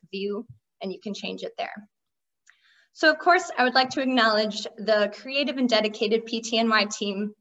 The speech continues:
who has developed this afternoon's program. Uh, Will Cote, Lyndon Horvath, and of course our executive director, Robin Dropkin. I would especially like to thank our Arthur Savage intern, Erica Schneider,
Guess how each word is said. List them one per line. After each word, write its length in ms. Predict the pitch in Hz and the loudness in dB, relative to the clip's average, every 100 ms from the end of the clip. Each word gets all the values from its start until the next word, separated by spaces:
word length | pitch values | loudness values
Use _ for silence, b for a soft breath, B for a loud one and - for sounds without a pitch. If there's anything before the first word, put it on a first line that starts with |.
| _ _ _ _ | _ _ _ _
who 100 | - | -2
has 120 | 247 247 | 0 0
developed 440 | 285 302 330 - | 2 4 4 2
this 180 | 240 240 | 0 0
afternoon's 480 | 208 233 214 208 208 | 0 0 0 -2 -2
program. 580 | 202 190 196 - 214 _ _ _ _ | 0 0 -4 -12 -18 _ _ _ _
Uh, 180 | 196 196 | 0 2
Will 220 | 190 240 | 6 4
Cote, 560 | 240 262 262 - 330 330 | 4 0 0 4 4 4
Lyndon 400 | 262 233 262 247 | 2 0 2 2
Horvath, 520 | 233 220 214 208 214 - | 2 2 4 2 2 -2
and 100 | 226 | -2
of 100 | 226 | 0
course 320 | - 269 - | 2 2 2
our 100 | 226 | 0
executive 500 | 226 208 208 202 202 | 2 -4 -4 -6 -6
director, 380 | 208 196 - 196 | -2 -2 -2 0
Robin 320 | 190 190 190 | 0 0 -4
Dropkin. 520 | 180 - - 202 - _ _ _ - | -4 -6 -6 -16 -16 _ _ _ 0
I 60 | 254 | 2
would 120 | 254 | 2
especially 560 | 254 - 330 - 285 | 0 0 0 2 2
like 180 | 254 226 | 2 2
to 100 | - | 0
thank 220 | 214 208 | -2 2
our 160 | 208 196 | 2 2
Arthur 300 | 214 214 208 | 2 2 0
Savage 380 | 208 202 196 190 208 | -4 -2 -2 -2 -6
intern, 400 | 202 202 196 185 | -6 -6 -6 -2
Erica 320 | 202 208 208 | -2 -2 -4
Schneider, 500 | 208 190 190 180 180 | -8 -6 -6 -6 -10